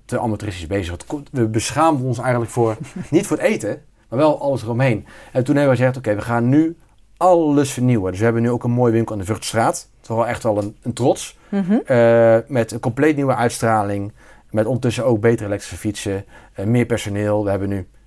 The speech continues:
Speaker 1: ja, vijfentwintig managers, managers en bezorgers nu. Dat
Speaker 2: Oké,
Speaker 1: is wel,
Speaker 2: en
Speaker 1: eh,
Speaker 2: daar kun je ook zelf afhalen dan?
Speaker 1: Ja, afhalen. We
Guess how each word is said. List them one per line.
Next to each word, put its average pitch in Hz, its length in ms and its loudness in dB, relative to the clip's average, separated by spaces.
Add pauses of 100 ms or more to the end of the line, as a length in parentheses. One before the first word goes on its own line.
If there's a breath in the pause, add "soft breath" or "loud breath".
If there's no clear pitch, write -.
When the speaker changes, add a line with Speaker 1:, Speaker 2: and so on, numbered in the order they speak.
(240)
Speaker 1:
ja, 92 160 -8
vijfentwintig 117 440 -2
managers, 104 460 -4
managers 110 340 0
en 104 60 0
bezorgers 113 640 -2
nu. 120 360 -6
Dat - 140 -8
Speaker 2:
Oké, 233 140 -4
Speaker 1:
is - 40 0
wel, 196 140 -2
Speaker 2:
en 220 160 2
Speaker 1:
eh, - 60 -4
Speaker 2:
daar 180 180 0
kun 202 120 -2
je 175 140 -4
ook 185 200 -2
zelf 180 280 0
afhalen 139 460 -8
dan? 135 80 -4
Speaker 1:
Ja, 151 280 2
afhalen. 139 580 4
We - 60 -20